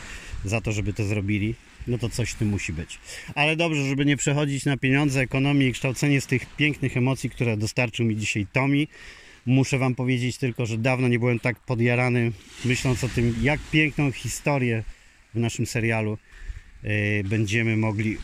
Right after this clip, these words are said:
ułożyć w oparciu o losy bohaterów, których już, mm, już mamy, e, wybranych.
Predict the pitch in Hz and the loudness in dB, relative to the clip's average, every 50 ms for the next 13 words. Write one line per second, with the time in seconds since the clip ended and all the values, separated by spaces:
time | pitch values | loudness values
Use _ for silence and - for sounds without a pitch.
0 | - - 117 113 120 120 120 107 95 107 98 - - - - - - - - - | -6 -2 0 2 2 2 2 0 0 -2 -4 -4 -6 -8 -10 -16 -20 -16 -6 -6
1 | 120 - 127 120 113 - - 120 110 110 113 117 117 - - 110 110 104 - - | -2 0 0 -2 0 0 0 2 2 2 2 0 -2 -2 -2 -4 -4 -4 -6 -14
2 | - _ _ - 104 120 110 123 113 101 - 123 110 113 107 - - - - - | -20 _ _ -6 -4 -2 0 0 -2 0 0 0 0 0 -4 -6 -10 -20 -20 -20
3 | - - - - - - - - 117 113 117 - 110 127 139 143 135 120 - - | -20 -20 -20 -18 -18 -14 -4 0 2 2 2 4 4 4 4 4 4 2 0 -6
4 | - - - - - - - - - - - - - - - _ _ - - 110 | -8 -8 -10 -14 -20 -20 -20 -20 -20 -20 -20 -20 -20 -20 -20 _ _ -8 -4 0
5 | 110 110 110 110 110 110 104 107 107 117 135 127 - - - 127 123 120 117 113 | 0 2 2 2 2 2 2 2 2 2 0 0 -2 -2 0 2 2 2 2 2
6 | 113 110 107 104 107 101 90 - - - - - 107 101 104 104 101 104 104 101 | 2 2 2 0 -2 -4 -6 -10 -14 -20 -12 -8 -4 -2 -2 0 0 0 0 0
7 | 104 101 101 104 98 95 113 120 113 123 127 127 131 135 139 143 - - | 0 0 0 -2 -2 0 0 2 2 2 2 2 2 2 0 0 -2 -6